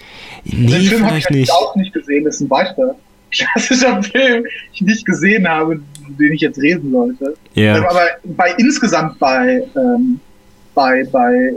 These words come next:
Speaker 2: so Besessenheitsgeschichten, da geht's nicht sehr oft darum, herauszufinden, wer genau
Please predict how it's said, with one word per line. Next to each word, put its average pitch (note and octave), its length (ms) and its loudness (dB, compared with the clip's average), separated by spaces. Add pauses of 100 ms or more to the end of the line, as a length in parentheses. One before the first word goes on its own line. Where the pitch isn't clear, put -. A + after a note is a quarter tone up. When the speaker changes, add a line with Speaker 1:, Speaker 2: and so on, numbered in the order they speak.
(140)
Speaker 2:
so D3 180 -2
Besessenheitsgeschichten, A3 1300 -2 (340)
da C#3+ 80 2
geht's F#3+ 320 -2
nicht G#3 140 0
sehr D#3+ 220 2
oft F3+ 160 -2
darum, D#3+ 320 -2
herauszufinden, D#3+ 1000 -2
wer E3 200 2
genau E3 540 0